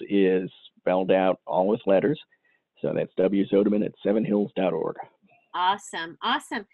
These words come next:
Speaker 2: And so everybody who listens to this knows that I'll create what I call a blogcast. And I'll have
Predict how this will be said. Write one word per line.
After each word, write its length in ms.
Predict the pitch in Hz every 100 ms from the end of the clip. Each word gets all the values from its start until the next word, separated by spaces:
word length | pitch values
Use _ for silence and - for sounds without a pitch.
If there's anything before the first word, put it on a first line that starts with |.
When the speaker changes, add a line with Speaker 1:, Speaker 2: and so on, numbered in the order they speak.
| - _ -
Speaker 2:
And 160 | 247 247
so 380 | - 277 254 -
everybody 480 | 247 277 247 254 254
who 120 | 226
listens 480 | 233 240 240 247 -
to 120 | 254
this 240 | 220 220 233
knows 300 | 214 220 226
that 120 | 208
I'll 140 | 190
create 320 | - 214 220 -
what 160 | 208 196
I 140 | 214
call 360 | - 214 185 175
a 180 | 185 175 190
blogcast. 1120 | 180 175 196 - - 202 165 180 320 - - _ _ _ _ 214
And 200 | 208 196
I'll 140 | 180
have 160 | 226